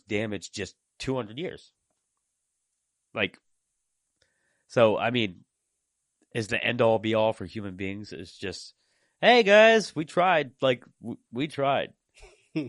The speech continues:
Speaker 2: That's all
Speaker 1: No,
Speaker 2: it
Speaker 1: we,
Speaker 2: is.
Speaker 1: we, they didn't try because, like, most of us, normal people, you know, we pay mortgages, pay rent, take care of our families.
Speaker 2: Mm-hmm.
Speaker 1: We're living life. We're trying to just handle whatever we have on our plate.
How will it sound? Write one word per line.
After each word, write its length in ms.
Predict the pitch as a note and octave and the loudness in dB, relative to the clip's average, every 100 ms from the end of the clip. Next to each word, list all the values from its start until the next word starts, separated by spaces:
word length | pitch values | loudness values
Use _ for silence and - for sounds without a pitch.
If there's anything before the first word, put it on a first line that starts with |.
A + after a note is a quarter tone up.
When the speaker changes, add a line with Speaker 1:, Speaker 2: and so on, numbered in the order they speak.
| - | -10
Speaker 2:
That's 280 | B2 G#2+ D#3+ | -12 -10 2
all 40 | |
Speaker 1:
No, 180 | G#3 D3 | 6 6
Speaker 2:
it 40 | |
Speaker 1:
we, 140 | B2+ B2+ | 4 0
Speaker 2:
is. 80 | |
Speaker 1:
we, 120 | B2+ C3+ | -2 2
they 160 | D3 | 2
didn't 300 | B2+ F3+ F#3 | 4 4 4
try 400 | A2 A2 D#2 C#2 - _ B2 | 0 -4 -4 -8 -16 _ -6
because, 440 | B2+ C3+ A#2 - - - | 4 4 4 -4 -20 -6
like, 260 | - - - _ _ _ _ - _ | -6 -6 -16 _ _ _ _ -20 _
most 300 | D3 A3 - | 8 8 8
of 60 | C#3+ | 2
us, 360 | G#2+ - - _ | 2 0 -14 _
normal 340 | C#3+ D3 D3+ G#2 | -2 0 2 0
people, 360 | G2 - D#2 _ _ _ _ _ _ _ - | -6 -10 -18 _ _ _ _ _ _ _ -6
you 100 | F2 | -6
know, 160 | E2+ F2 _ - | -6 -14 _ -14
we 120 | F#2+ | -10
pay 200 | F2+ F#2+ | -4 -2
mortgages, 720 | F#2+ F#2+ F#2 F2+ F#2+ F#2 F2 _ _ _ _ | -2 -4 -4 -8 -6 -8 -10 _ _ _ _
pay 160 | F#2+ F2+ | -10 -6
rent, 440 | F2+ F2 F2 - _ _ _ | -4 -4 -6 -14 _ _ _
take 160 | G2 | -12
care 140 | - G2 | -6 -4
of 60 | |
our 100 | F2 | -4
families. 640 | E2+ F2+ F2 F2 E2+ E2+ - _ - | -6 -6 -6 -8 -10 -12 -20 _ -20
Speaker 2:
Mm-hmm. 220 | A2+ A2+ - _ _ - | -18 -18 -20 _ _ -10
Speaker 1:
We're 120 | A#2+ | -8
living 320 | A#2 B2 A2 | -4 -4 -4
life. 380 | G#2 G2 F#2+ - | -2 -2 -2 -6
We're 100 | A2+ | -10
trying 560 | G2 - C3 C3+ B2 G#2+ | -10 -4 0 2 0 -6
to 120 | - | -12
just 280 | A2+ A2 - A2 - | -8 -8 -8 -18 -18
handle 560 | A2 C3+ C#3 G#2 F#2 - - _ | -4 -2 -2 -4 -6 -10 -20 _
whatever 320 | A2+ A2+ G#2 | -2 0 0
we 140 | G2 F#2+ | -4 -2
have 180 | G2+ F#2+ | -4 -4
on 80 | |
our 100 | F2+ D#2+ | -6 -6
plate. 360 | A#2 G2+ D#2 | -4 -4 -6